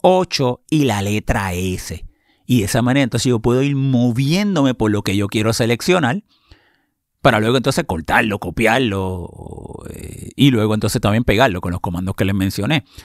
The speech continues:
Eh, me mue-, me sigo moviendo en la próxima acción del menú del contexto y ahí me sale Select All para seleccionarlo todo. A-, que recuerden que desde aquí es del menú de contexto, lo único que yo tengo que hacer es presionar Enter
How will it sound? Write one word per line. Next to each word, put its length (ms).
Eh, 160
me 220
mue-, 260
me 140
sigo 200
moviendo 280
en 80
la 100
próxima 380
acción 320
del 160
menú 300
del 160
contexto 720
y 180
ahí 200
me 140
sale 440
Select 600
All 560
para 220
seleccionarlo 840
todo. 640
A-, 100
que 160
recuerden 400
que 160
desde 240
aquí 300
es 60
del 120
menú 220
de 100
contexto, 500
lo 100
único 200
que 80
yo 80
tengo 140
que 60
hacer 180
es 40
presionar 440
Enter 360